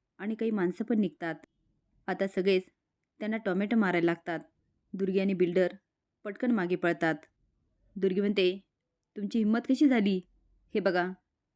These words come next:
यांना घाबरायची काही गरज नाही." बिल्डर म्हणतात, "मॅडम, माझं कंबर मोडता मोडता राहिलंय. ह्या प्रॉपर्टीपेक्षा मला माझा जीव महत्त्वाचा आहे, त्यामुळे चला, आपण इथून निघूया." दुर्गी बोट करत म्हणते,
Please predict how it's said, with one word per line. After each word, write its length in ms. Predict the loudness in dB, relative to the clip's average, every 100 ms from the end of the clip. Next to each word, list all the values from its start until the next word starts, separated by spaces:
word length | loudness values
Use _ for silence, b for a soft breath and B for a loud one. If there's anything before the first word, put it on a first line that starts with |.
| _ -6
यांना 220 | -2 -2
घाबरायची 420 | 0 0 0 -2
काही 340 | 0 2 2
गरज 300 | 4 4 4
नाही." 260 | 4 4 2 -4 _ _ _ _ _ -4
बिल्डर 320 | -2 0 -2
म्हणतात, 260 | -2 -2 0
"मॅडम, 400 | 2 2 0 -4 -10 _ _ _ _ _ _ -8
माझं 240 | -6 -6 -6
कंबर 260 | -4 0 0
मोडता 340 | 0 -2 0
मोडता 320 | 0 0 0
राहिलंय. 400 | 2 2 2 2 -2 _ _ _ _ _ -4
ह्या 100 | -2
प्रॉपर्टीपेक्षा 800 | 0 0 0 0 0 0 0 0 -4 _ _ _ _ _
मला 160 | -8 -4
माझा 200 | -2 -2
जीव 220 | 2 4
महत्त्वाचा 480 | 4 4 2 2 2
आहे, 180 | 2 0 _ _ _ _ _ _
त्यामुळे 240 | -4 -2 0
चला, 320 | 0 0 0 -6 _ _ -12
आपण 240 | -4 -2
इथून 200 | 2 2
निघूया." 420 | 4 6 4 4 -6 _ _ _ _ _ _ -6
दुर्गी 280 | -4 -2 0
बोट 220 | 0 2
करत 200 | 0 2
म्हणते, 360 | 2 2 2